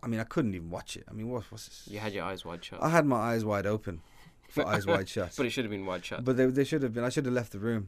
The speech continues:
Speaker 1: My
Speaker 2: Yeah.
Speaker 1: eyes should have left the room
Speaker 2: Right.
Speaker 1: in that film. But,
Speaker 2: Yeah.
Speaker 1: um, I, I mean, I didn't finish it because it was just, I was just like, "This is, this is
Speaker 2: Mm.
Speaker 1: dross. This is a waste of my time." So, you know, I mean, I understand that, that, that, you know, people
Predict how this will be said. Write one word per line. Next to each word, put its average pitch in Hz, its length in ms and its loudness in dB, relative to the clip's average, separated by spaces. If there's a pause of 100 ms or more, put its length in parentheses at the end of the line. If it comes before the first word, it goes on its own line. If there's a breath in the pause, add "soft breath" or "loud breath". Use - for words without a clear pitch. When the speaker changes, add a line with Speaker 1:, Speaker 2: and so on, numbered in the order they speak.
Speaker 1:
My 107 140 -2
Speaker 2:
Yeah. 107 120 2
Speaker 1:
eyes 113 120 0
should 120 100 -2
have 110 100 0
left 107 180 -2
the 101 60 -10
room 104 300 -2
Speaker 2:
Right. 90 160 -4
Speaker 1:
in 92 60 -2
that 98 160 -4
film. 87 220 -10 (440 loud breath)
But, 110 240 4
Speaker 2:
Yeah. 120 120 4
Speaker 1:
um, 127 240 4 (280)
I, 143 80 4 (100)
I 151 80 8
mean, 151 140 6
I 151 40 8
didn't 147 200 4
finish 123 300 0
it - 100 -10 (120)
because 113 200 -4
it 110 60 -4
was 101 120 -4
just, 107 240 -4
I 98 60 -2
was 104 140 -2
just 104 100 -6
like, 95 140 -2
"This 107 180 -6
is, 92 220 -10 (100)
this 101 180 -4
is 98 60 -4
Speaker 2:
Mm. 92 80 -8
Speaker 1:
dross. - 400 -4
This 98 160 -12
is 95 60 -8
a 95 60 -6
waste 98 260 -4
of 95 80 -8
my 87 80 -6
time." 87 280 -10 (480 soft breath)
So, 90 440 -4
you 98 100 -4
know, 90 340 -4
I - 60 -6
mean, 143 140 0
I 143 100 0
understand 117 540 2
that, 80 160 -2
that, 101 140 -2
that, 90 260 -4
you 98 140 -4
know, 95 120 -4
people 101 460 -4